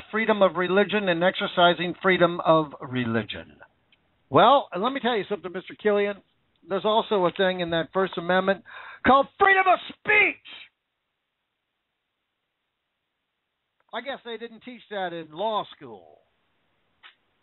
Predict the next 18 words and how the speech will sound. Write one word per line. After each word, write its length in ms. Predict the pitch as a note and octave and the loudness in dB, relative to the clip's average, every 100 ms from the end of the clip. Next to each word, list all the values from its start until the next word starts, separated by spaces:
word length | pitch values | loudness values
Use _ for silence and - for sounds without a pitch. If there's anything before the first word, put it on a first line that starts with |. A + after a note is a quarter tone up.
| _ _ _ _ _ _ _ _ _ _ _ _ _ _ _ _ _ _ _ _ _ _ _ _ _ _ _ _ _ _ _ _ - | _ _ _ _ _ _ _ _ _ _ _ _ _ _ _ _ _ _ _ _ _ _ _ _ _ _ _ _ _ _ _ _ -14
This 140 | F#3 | -10
is 160 | A3 G3 | -4 2
also 420 | C4+ C#4 C4 B3 - | 4 4 2 -4 -4
to 160 | A3+ | -10
inform 560 | G#3+ - A#3+ B3+ C4 G#3 | -10 -6 -2 -2 -2 -4
the 100 | G#3+ | -6
public 500 | - C4 G#3 F#3+ F#3+ - | -2 -2 2 -2 -2 -12
what 240 | F3 G3 - | 0 0 0
federal 400 | A#3 B3 B3 A3 | -4 -2 -2 -2
laws 560 | G3+ G3+ F3 E3 G3+ F#3+ - | 0 0 2 2 2 -2 0
are 240 | F#3 F#3+ | 4 4
in 80 | F3+ | 2
effect 540 | E3 - F#3+ F#3+ - - | -4 2 4 4 0 -2
and 280 | F3+ F#3 E3 | -2 -2 0
what 180 | A3+ - | 0 0
the 80 | A3 - | -12 -4
consequences 960 | C4+ D4+ G#3+ F3+ - F#3+ C#3+ - B2+ A#2 | 2 2 2 -10 -4 -2 -2 -6 -16 -4
are. 580 | D3 A#2 F#2 F2 E2+ | 0 0 -2 -6 -10